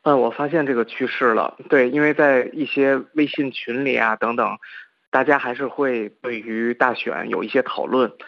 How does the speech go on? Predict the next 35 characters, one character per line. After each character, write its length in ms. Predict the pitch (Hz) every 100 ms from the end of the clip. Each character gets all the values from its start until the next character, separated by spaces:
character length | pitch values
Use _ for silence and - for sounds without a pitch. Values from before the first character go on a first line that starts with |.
| - - - -
嗯， 240 | 131 113 113
确 180 | 180
实 180 | 151 151
有 320 | 147 101 85 -
一 120 | 123
些 400 | - 127 123 127
华 260 | - 113 117
人 180 | 120
同 220 | 117 113 113
胞， 200 | 113 113
他 220 | - 127
们 280 | 120 104 -
偏 280 | - 131 127
向 240 | 123 110
于 180 | 104 113 _ -
投 280 | 110 110
勒 180 | 135 135
庞， 400 | - 104 98 123 - - - -
因 120 | 165
为 60 | 165
马 140 | 120 107
克 140 | 143
龙， 280 | 123 120 135
他 160 | - 143
们 120 | 135
会 120 | 135
觉 180 | 123 117
得 140 | 131
马 140 | 123 98
克 120 | 123
龙 220 | 113 113
的 280 | 127 113 - -
战 300 | 160 123 117
略 180 | 120
上 220 | 107 104